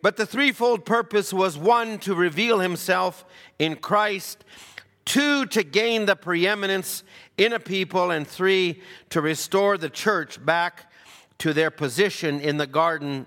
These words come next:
of Eden. Now, that purpose of God, and I, I, I know these things sometimes roll off of our minds. Can I just, can I just share just something? Let's just,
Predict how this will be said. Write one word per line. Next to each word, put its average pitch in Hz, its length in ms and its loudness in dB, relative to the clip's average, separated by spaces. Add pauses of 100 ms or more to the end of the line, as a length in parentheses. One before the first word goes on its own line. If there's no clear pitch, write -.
of 143 220 -2
Eden. 135 500 -6 (1080)
Now, 160 340 -2 (1500)
that 196 260 0
purpose 240 460 0
of 160 180 -2
God, 190 360 4
and 147 180 -4 (440)
I, 180 80 2
I, 180 340 -2
I 202 40 2
know 220 240 2
these 190 240 -2
things 185 240 -2
sometimes 175 480 -2
roll 180 300 2
off 170 240 2
of 143 120 -6
our 143 260 0 (340)
minds. 160 680 -2 (680)
Can 202 120 2
I 240 100 0
just, - 360 -6 (580)
can 220 100 0
I 247 100 0
just 202 300 -4 (220)
share 202 420 0
just 175 240 -4
something? 185 260 0
Let's 180 200 -2
just, - 320 -4